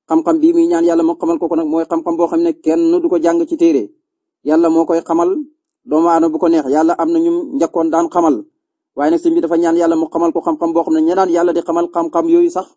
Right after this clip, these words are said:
bu ñu vérifié ci la way kenn mos ko am xam-xam boobu ci luy ñëw itam yàlla du ko mos a xamal kenn.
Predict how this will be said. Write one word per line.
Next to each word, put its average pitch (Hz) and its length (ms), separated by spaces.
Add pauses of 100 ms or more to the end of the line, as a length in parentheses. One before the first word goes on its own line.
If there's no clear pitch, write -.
(920)
bu 139 140
ñu 165 80
vérifié 170 360
ci 165 120
la 170 80
way 165 200
kenn 170 180
mos 165 180
ko 175 80
am 170 140
xam-xam 165 340
boobu 165 220
ci 156 100
luy 170 140
ñëw 170 180
itam 165 340
yàlla 160 240
du 165 80
ko 156 80
mos 165 140
a 165 40
xamal 170 220
kenn. 156 320